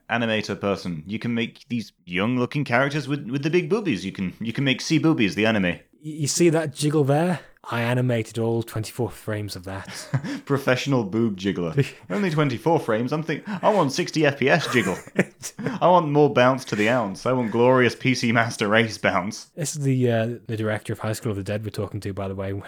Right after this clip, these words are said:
Speaker 2: Everyone say hello to our special guest.
Speaker 1: I want more of those Matrix boobs. <laughs> Oh, I think he's dead, actually. Bless him.
Speaker 2: Oh, man.
Speaker 1: Yeah, he died recently. Either this year or the end of last year.
Speaker 2: Well, rest in peace, you magnificent bastard.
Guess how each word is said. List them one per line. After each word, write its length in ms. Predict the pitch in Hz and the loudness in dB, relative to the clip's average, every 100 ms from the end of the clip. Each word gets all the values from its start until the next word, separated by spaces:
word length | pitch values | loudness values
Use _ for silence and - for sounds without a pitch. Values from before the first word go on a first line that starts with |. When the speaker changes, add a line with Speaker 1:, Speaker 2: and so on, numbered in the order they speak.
| 165 | -10
Speaker 2:
Everyone 380 | 127 127 131 120 | -8 -4 -2 -2
say 140 | - | -4
hello 180 | 113 117 | -4 -4
to 160 | 113 113 | -4 -6
our 60 | |
special 280 | - - 120 | -8 -8 -6
guest. 380 | 113 101 - - | -6 -6 -10 0
Speaker 1:
I 80 | 110 | 2
want 260 | 131 143 143 | 4 4 4
more 200 | 143 139 | 2 4
of 40 | |
those 220 | 127 113 | 4 4
Matrix 420 | 110 139 139 110 95 | 4 4 2 -2 -2
boobs. 600 | 107 104 85 - - - - | 0 2 0 -4 -16 -18 -10
<laughs> 60 | 196 - - - - _ - 180 214 170 | -10 -8 -12 -16 -20 _ -10 -10 -8 0
Oh, 100 | 156 | 2
I 80 | 185 | 2
think 180 | 320 214 | 0 -2
he's 100 | - | 0
dead, 240 | 147 180 | 2 2
actually. 420 | 90 90 90 85 - | 0 -4 -8 -10 -10
Bless 200 | - 147 | -6 -6
him. 140 | - - | -6 -12
Speaker 2:
Oh, 200 | 254 220 | -6 -4
man. 360 | 123 202 160 98 - | -4 -4 -6 -8 -6
Speaker 1:
Yeah, 120 | 240 | -4
he 40 | 196 | -2
died 220 | 160 151 | -2 -2
recently. 420 | 170 - 90 85 - | -4 -4 -6 -8 -6
Either 160 | 113 | -4
this 260 | 113 139 - | -2 -2 0
year 360 | 127 120 117 110 | 2 4 4 2
or 160 | 98 | 0
the 100 | 98 | -2
end 140 | 104 101 | -2 -2
of 60 | |
last 280 | 98 101 - | -2 -4 -6
year. 140 | 90 - - | -10 -10 -20
Speaker 2:
Well, 120 | - | -20
rest 200 | 95 - | -16 -12
in 80 | 113 | -10
peace, 320 | - 131 - | -10 -12 -12
you 80 | 95 | -16
magnificent 500 | 90 101 107 - 120 | -16 -14 -14 -14 -16
bastard. 480 | 101 98 - 104 | -14 -16 -18 -20